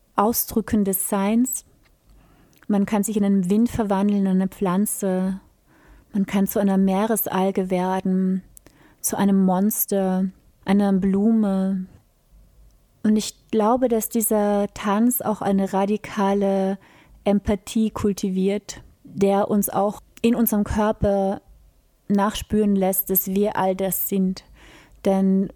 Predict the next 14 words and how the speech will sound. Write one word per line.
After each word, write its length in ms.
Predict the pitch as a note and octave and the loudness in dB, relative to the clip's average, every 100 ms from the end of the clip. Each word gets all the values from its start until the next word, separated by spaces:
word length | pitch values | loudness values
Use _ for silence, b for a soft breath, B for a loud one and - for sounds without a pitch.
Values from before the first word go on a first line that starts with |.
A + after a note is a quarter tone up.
| _ | _
mein 320 | - G3 F#3+ G3 | -2 0 2 0
Körper 760 | - G3+ A#3 - C4 C4 C4+ B3+ - | 0 0 0 -2 0 2 0 -2 -4
ist 200 | G#3+ - | -2 0
mindestens 800 | G#3 G#3 G#3 G#3 G#3+ G3+ G3 - | 2 2 0 0 0 0 0 -2
dreizehn 460 | - F#3+ G3 A3 G3+ | -2 -2 0 0 0
Billionen 460 | G3+ G3+ F#3+ F#3+ | 0 0 0 2
Jahre 520 | F#3 F3 G3 G#3+ G3 | 0 0 -2 -2 -4
alt 440 | - - F#3+ G3 - B B B B B B B B - | -4 -6 -6 -10 -16 B B B B B B B B -2
und, 640 | G3 G3 F#3+ F#3 F#3 - | 0 2 2 2 0 -2
äh, 200 | - G3 F#3+ | -4 -4 -4
trägt 640 | - G3+ G#3+ - - - | -2 0 0 -4 -12 -6
auch 140 | G3+ - | -6 -4
diese 400 | G#3+ G#3 G3 G3+ | -2 -2 -2 0
Information 1080 | G#3 - G3+ G3+ - G#3 G3+ A3+ A#3 A#3 | 0 0 0 0 -2 0 2 2 2 0